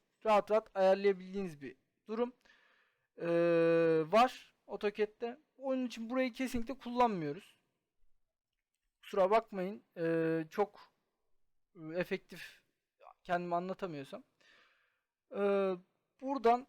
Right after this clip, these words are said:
başka bilmemizi gerektiren başka bir şey, kusura bakmayın. Bu-, burada bilmemizi gerektiren başka bir şey yok. Burada gördüğünüz, e, bar ise command, e, barı.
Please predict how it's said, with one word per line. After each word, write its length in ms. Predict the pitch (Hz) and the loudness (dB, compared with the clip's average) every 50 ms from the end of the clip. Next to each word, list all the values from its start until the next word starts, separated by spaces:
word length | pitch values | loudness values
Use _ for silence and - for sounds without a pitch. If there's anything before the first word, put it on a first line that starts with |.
| _ _ - | _ _ -4
başka 360 | 220 220 214 - - 262 226 | -4 -4 -4 -4 -8 -10 -8
bilmemizi 460 | 233 233 220 214 208 202 185 196 185 | -6 -4 -4 -4 -6 -6 -8 -10 -4
gerektiren 580 | 185 214 214 208 196 - - 220 214 208 202 208 | -2 0 0 0 -2 -6 -8 -8 -8 -6 -4 -2
başka 320 | 208 196 180 - - 170 | 0 0 0 -4 -10 -14
bir 40 | 160 | -14
şey, 200 | - 240 - - _ _ _ _ _ _ _ _ _ _ _ _ _ _ _ _ _ _ | -14 -16 -16 -16 _ _ _ _ _ _ _ _ _ _ _ _ _ _ _ _ _ _
kusura 240 | _ - - 156 135 | _ -10 -6 -4 -4
bakmayın. 380 | 127 127 - _ 165 170 190 - _ _ _ _ _ _ _ _ _ _ _ | -4 -6 -10 _ -20 -20 -20 -20 _ _ _ _ _ _ _ _ _ _ _
Bu-, 200 | 202 214 226 208 | -12 -12 -12 -10
burada 240 | 220 240 214 247 240 | -10 -2 -2 -2 -2
bilmemizi 340 | 233 226 226 226 220 208 214 | 0 -4 -4 -6 -6 -8 -6
gerektiren 460 | 214 220 208 208 - - 202 190 196 | -4 -2 -2 -4 -4 -6 -8 -2 0
başka 240 | 214 208 - - 185 | 0 0 0 -4 -10
bir 60 | 170 | -12
şey 220 | - 254 240 196 170 | -10 -12 -12 -10 -10
yok. 280 | 165 175 - _ _ _ _ _ _ _ _ _ _ _ _ _ _ _ _ _ _ _ _ - | -10 -10 -10 _ _ _ _ _ _ _ _ _ _ _ _ _ _ _ _ _ _ _ _ -20
Burada 400 | 196 196 - 277 285 254 277 269 | -20 -14 -12 -12 -8 -6 -6 -4
gördüğünüz, 640 | 220 254 247 262 226 233 262 262 269 240 226 - _ _ _ _ _ _ _ _ _ _ _ _ _ _ _ 185 | 0 0 0 0 0 -4 -4 -4 -6 -6 -10 -16 _ _ _ _ _ _ _ _ _ _ _ _ _ _ _ -6
e, 360 | 165 165 160 160 156 156 160 | -2 0 0 0 0 2 4
bar 140 | 180 170 156 | 4 4 4
ise 340 | 139 - - 208 240 302 - _ _ _ _ _ | 2 -4 -6 -6 -6 -6 -10 _ _ _ _ _
command, 400 | - 247 254 233 208 156 135 127 - - _ _ _ - | -2 -2 0 2 2 0 0 -4 -10 -20 _ _ _ -8
e, 80 | 160 151 147 143 143 143 143 143 139 139 139 135 135 135 135 127 113 - _ _ _ | -4 -2 0 0 2 2 2 0 0 0 0 0 -2 -2 -4 -4 -6 -10 _ _ _
barı. 300 | 160 160 151 160 208 294 | -6 -6 -4 -4 -6 -8